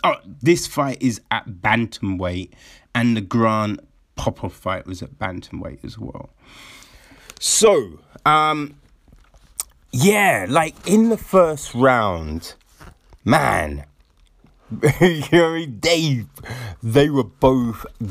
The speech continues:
gunning for it. You know, it, it, it was, um, very scrappy. Uh, and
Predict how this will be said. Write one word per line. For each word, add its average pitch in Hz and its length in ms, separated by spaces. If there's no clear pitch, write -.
gunning 107 500
for 87 440
it. 82 260
You 101 140
know, 107 120
it, 113 280
it, 123 280
it 127 120
was, 113 440
um, 107 720
very 110 520
scrappy. 92 840
Uh, 90 420
and 92 420